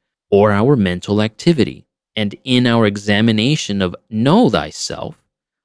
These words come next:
I would be hard-pressed to find somebody that does not agree that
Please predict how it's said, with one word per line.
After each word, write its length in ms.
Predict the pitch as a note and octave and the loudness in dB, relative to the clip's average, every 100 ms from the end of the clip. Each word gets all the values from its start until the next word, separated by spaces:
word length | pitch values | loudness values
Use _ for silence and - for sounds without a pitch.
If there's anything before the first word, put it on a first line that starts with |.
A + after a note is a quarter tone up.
| _ | _
I 100 | F#2+ | -4
would 180 | F#2 F#2+ | -2 -4
be 120 | G2 | -6
hard-pressed 840 | - G2 G#2 E3 - C#3+ E2+ - - | -8 -2 -2 -4 -6 -4 -4 -6 -10
to 80 | - | -6
find 360 | G2+ F#2 G#2+ | -2 -2 -2
somebody 420 | - F#2+ F2+ G2 F#2 | -4 -4 -2 -2 -2
that 180 | F2 | -4
does 180 | - F#2 | -6 -8
not 280 | F2+ E2 - | -6 -6 -6
agree 380 | F2+ - F#2 F#2 | -8 -4 -4 -4
that 180 | E2 | -8